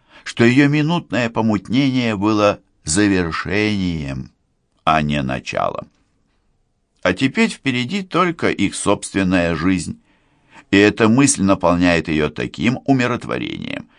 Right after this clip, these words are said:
которого ей недоставало все время с момента их помолвки. Ей хочется сказать ему об этом.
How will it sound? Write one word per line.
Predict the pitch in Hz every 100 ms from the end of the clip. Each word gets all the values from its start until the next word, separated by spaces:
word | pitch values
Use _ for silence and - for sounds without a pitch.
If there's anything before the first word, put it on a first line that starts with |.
| - -
которого | - 92 143 170 170
ей | 147 160
недоставало | 139 147 135 - 117 135 147 139
все | - 139
время | 117 143 127 110
с | -
момента | 87 85 87 73
их | 73 -
помолвки. | 64 71 95 - - - _ _ _ _ _ _ _ -
Ей | 151
хочется | 147 175 180 151 143 139
сказать | - 123 113 131 101 -
ему | 78 78
об | 64 58
этом. | 131 - - -